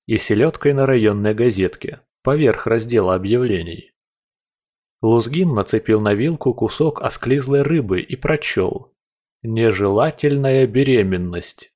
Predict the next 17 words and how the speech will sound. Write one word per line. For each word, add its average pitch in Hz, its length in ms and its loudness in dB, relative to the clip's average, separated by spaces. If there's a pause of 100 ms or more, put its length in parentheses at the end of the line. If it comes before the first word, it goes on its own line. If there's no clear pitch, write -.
(160)
Быстро, 131 580 0
качественно, 113 840 -2
недорого». 113 760 -2 (1040)
«Бля», 92 680 -6 (300)
только 101 320 0
и 104 40 -2
сказал 101 520 0
он. - 240 -4 (1000)
А 117 100 -4
похмеляться 120 840 0
Лузгин 98 520 -4 (140)
отказался 127 680 0
наотрез. 101 800 -4 (300)
Заявил 127 720 2
«и 180 180 -4
так - 300 -2
хорошо». - 680 -4